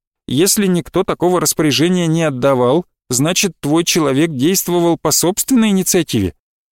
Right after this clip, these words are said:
Я, как всегда, по-доброму улыбнулся своей второй маме.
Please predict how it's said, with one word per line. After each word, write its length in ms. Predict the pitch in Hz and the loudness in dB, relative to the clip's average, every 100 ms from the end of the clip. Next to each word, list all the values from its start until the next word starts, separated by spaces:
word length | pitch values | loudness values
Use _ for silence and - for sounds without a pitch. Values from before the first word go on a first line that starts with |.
| _ _ _ _ _ _ - | _ _ _ _ _ _ -4
Я, 120 | 202 | -2
как 180 | 175 - | -2 -2
всегда, 380 | - 131 139 | -2 0 -2
по-доброму 640 | 170 135 147 165 165 160 139 | -2 0 0 0 0 0 0
улыбнулся 640 | 165 160 127 135 170 - | 0 0 2 0 0 0
своей 300 | 147 131 135 | -2 0 0
второй 280 | 135 147 147 | 0 -2 0
маме. 340 | 139 107 90 | 0 0 -2